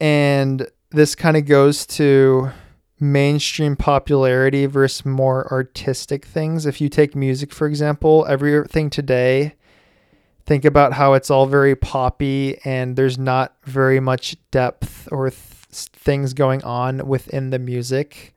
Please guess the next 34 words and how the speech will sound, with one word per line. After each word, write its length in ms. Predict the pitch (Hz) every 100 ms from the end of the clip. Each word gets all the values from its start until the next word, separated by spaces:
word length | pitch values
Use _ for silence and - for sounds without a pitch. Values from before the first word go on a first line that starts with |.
| -
but 180 | 139 139
it's 140 | 127
popular. 720 | - 156 190 - 143 127 127
And 160 | 127 135
I 80 | 135
think 260 | - 160
it's 200 | 160 -
popular 640 | - - 147 147 - 139 135
because 420 | 131 127 139 131
it's 240 | 135 - 147
more 380 | 139 143 143 _ _
easy 360 | - 147 139 143
to 120 | 139
understand 540 | 135 135 127 - 139 135
and 80 |
it's 140 | 127 -
more 180 | 135 131
easy 260 | 139 127
to 100 | 123
relate 360 | 123 123 123 -
to. 320 | 131 127 127 _ - _
Also 300 | - 143 -
think 240 | 165 175 160
about 300 | 151 143 127
movies, 1080 | 135 135 139 131 127 123 127 - - - _ _
action 460 | 151 151 156 - 139
movies, 460 | 131 123 127 123 -
the 180 | 143 131
big 220 | 139 143
superhero 640 | - 151 147 139 131 127
movies. 420 | 120 120 127 127
It's 200 | 135 135
really 260 | 147 180 202
un-, 240 | 190 170